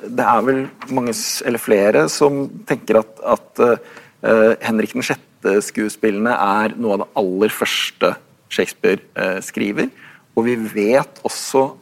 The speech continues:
at, eh, det er en, eh, heidundrende,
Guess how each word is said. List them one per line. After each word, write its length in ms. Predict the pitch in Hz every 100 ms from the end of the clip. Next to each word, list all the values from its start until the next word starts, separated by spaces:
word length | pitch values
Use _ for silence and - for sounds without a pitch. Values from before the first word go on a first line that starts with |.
| -
at, 380 | 110 - - - -
eh, 280 | 110 104 101 117 117 - 113
det 120 | 113 104
er 320 | 82 85 92
en, 300 | 98 95 95
eh, 220 | 95 90
heidundrende, 960 | - 104 104 95 92 90 90 87 95